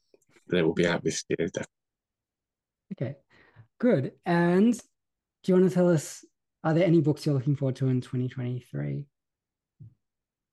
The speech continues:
Speaker 1: Yep, I'm looking forward to the new book by Audrey Sass. Um, I'm looking forward to Bret Easton Ellis's new book. Um, and I'm sure there's a bunch of others I'm forgetting, but, you know,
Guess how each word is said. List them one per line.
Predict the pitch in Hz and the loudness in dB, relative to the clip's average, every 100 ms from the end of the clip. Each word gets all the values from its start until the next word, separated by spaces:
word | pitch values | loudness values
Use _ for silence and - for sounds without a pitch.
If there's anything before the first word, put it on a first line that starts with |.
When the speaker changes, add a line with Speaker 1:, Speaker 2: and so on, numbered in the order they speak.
| _ _ _ _ | _ _ _ _
Speaker 1:
Yep, | 127 135 | 4 4
I'm | 110 110 | 2 -4
looking | 110 | -4
forward | 101 104 | -2 -2
to | 98 | -2
the | |
new | 113 113 | -2 0
book | 110 101 | -2 -6
by | - 104 | -4 -4
Audrey | 101 98 98 | -2 -4 -6
Sass. | - 123 127 - - - - _ - | -8 -6 -6 -6 -14 -14 -20 _ -12
Um, | 143 90 82 | -6 -4 -4
I'm | 90 | -4
looking | 98 - 87 | -4 -4 -6
forward | 98 90 | -4 -4
to | - 92 | -4 -6
Bret | 87 90 87 | -4 -2 -2
Easton | 90 101 | -4 -2
Ellis's | 101 110 113 104 | -2 -4 -6 -4
new | 113 | -4
book. | 107 117 - _ _ _ _ _ _ _ _ _ _ _ _ | -4 -6 -8 _ _ _ _ _ _ _ _ _ _ _ _
Um, | 104 90 90 80 78 - _ _ _ _ _ _ _ _ _ _ _ _ _ _ _ _ _ _ - | -6 -4 -6 -8 -10 -14 _ _ _ _ _ _ _ _ _ _ _ _ _ _ _ _ _ _ -10
and | 95 92 85 | -4 -2 -2
I'm | 90 | -4
sure | - 101 | 0 0
there's | 87 | 0
a | 90 | -4
bunch | 90 87 - | -4 -4 -4
of | 90 | -2
others | 87 | 0
I'm | 90 85 | -2 -2
forgetting, | - 87 78 82 | -4 -2 -2 -2
but, | 82 82 - _ _ _ _ _ _ _ _ - | -4 -6 -8 _ _ _ _ _ _ _ _ -8
you | 90 | -6
know, | 87 | -6